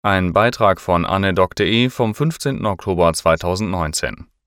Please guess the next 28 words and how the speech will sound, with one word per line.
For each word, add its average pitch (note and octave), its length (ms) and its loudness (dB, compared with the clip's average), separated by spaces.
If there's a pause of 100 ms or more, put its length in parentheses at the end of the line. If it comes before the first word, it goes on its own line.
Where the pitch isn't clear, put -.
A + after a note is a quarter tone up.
(760)
Im B2+ 140 2
Folgenden D#3 420 2
beziehe G#2+ 280 0
ich B2+ 80 -2
mich G#2+ 200 0
auf F2 120 -2
diesen B2+ 300 -2
Artikel, G2 540 -2
der F2 160 2
auf F2 120 0
der F2+ 140 0
Seite F2+ 340 2
kevin G#2 440 -2
m F2+ 260 -2
d G2 180 -4
punkt F2 360 -6
com F#2 260 0
erschienen F#2 480 -2
ist G2 300 -2 (280)
und G#2 120 -2
eine G2 160 2
amerikanische G2+ 760 0
Anästhesistin F#2+ 760 -2
mit F2+ 180 -2
Namen F2+ 420 0
Karen F#2+ 500 0
S. F2+ 280 -2
Siebert. - 720 -6